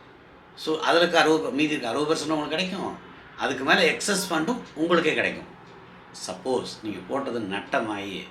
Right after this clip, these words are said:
லாஸ் ஆயிடுச்சுன்னு வச்சுக்கோங்க, அந்த லாஸை வந்து நீங்க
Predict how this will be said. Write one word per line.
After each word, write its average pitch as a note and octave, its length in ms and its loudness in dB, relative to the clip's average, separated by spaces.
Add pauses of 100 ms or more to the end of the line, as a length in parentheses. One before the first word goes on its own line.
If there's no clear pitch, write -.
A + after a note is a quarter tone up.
(680)
லாஸ் C3+ 260 0
ஆயிடுச்சுன்னு A2+ 300 -6
வச்சுக்கோங்க, F2+ 260 -12
அந்த F#2+ 220 -10
லாஸை B2 380 -4
வந்து - 180 -8 (840)
நீங்க A2 160 -4